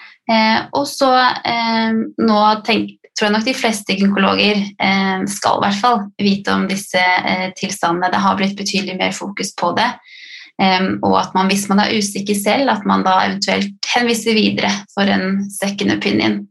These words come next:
em, hvis det blir nødvendig.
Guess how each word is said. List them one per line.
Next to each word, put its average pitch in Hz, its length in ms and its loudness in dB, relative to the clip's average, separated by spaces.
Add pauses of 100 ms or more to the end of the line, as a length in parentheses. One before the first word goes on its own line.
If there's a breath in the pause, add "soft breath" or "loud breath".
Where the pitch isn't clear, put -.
(520 soft breath)
em, 208 500 0
hvis 202 220 2
det 190 100 0 (240)
blir - 140 0
nødvendig. 208 480 0